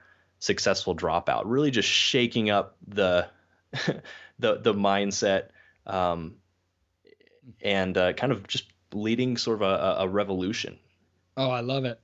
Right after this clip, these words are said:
Speaker 2: I love it. Uh, <laughs> grab the pitchforks. We're with ya. Um, <laughs> wh-, what do you, uh, what are you reading? What are you listening to lately? What, what, what do you got on the, on the docket that you're currently, uh, enjoying or that you have, uh, on a list of things you wanna get into?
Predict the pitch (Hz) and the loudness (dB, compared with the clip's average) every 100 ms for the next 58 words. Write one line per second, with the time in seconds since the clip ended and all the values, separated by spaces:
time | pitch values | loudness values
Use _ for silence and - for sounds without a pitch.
0 | _ _ - 143 156 160 131 - _ - | _ _ -4 0 2 2 0 -6 _ -4
1 | 139 - - 131 175 220 220 - - 135 | -2 0 -2 -4 -8 -14 -14 -14 -6 -4
2 | 123 160 165 143 147 165 151 - 156 139 | 2 2 4 2 2 0 0 -2 0 0
3 | 135 151 151 156 143 131 123 - - - | 0 0 2 2 2 -2 -4 -4 0 2
4 | 143 190 180 202 185 - - - - - | 2 2 2 2 0 -6 -10 -12 -12 -10
5 | 262 226 151 - 185 285 214 170 190 - | -2 2 2 2 0 -2 -2 0 2 2
6 | 214 202 175 165 143 127 - - _ _ | 2 2 2 2 0 -4 -14 -20 _ _
7 | _ 220 277 226 226 254 202 196 202 196 | _ 0 2 2 2 2 2 2 2 0
8 | 208 196 151 147 127 120 113 110 98 139 | 0 0 0 0 0 -2 -4 -8 -8 -2
9 | 139 143 147 156 156 151 147 147 143 139 | 0 2 0 0 0 0 2 2 2 2
10 | 135 131 - 135 131 127 127 120 135 135 | 0 0 -2 -2 0 2 0 0 0 0
11 | 120 117 110 - 135 135 135 131 127 131 | -2 -4 -6 -2 0 2 2 2 2 0
12 | 127 123 120 120 127 120 127 127 127 127 | -2 0 0 0 0 2 2 4 2 2
13 | 120 113 - 117 123 117 120 117 117 120 | 0 -2 0 0 2 0 0 0 -2 -2
14 | 120 120 117 - 110 123 120 117 117 110 | 0 0 0 -2 -2 2 4 4 2 0
15 | 113 117 - 104 | 2 0 0 -6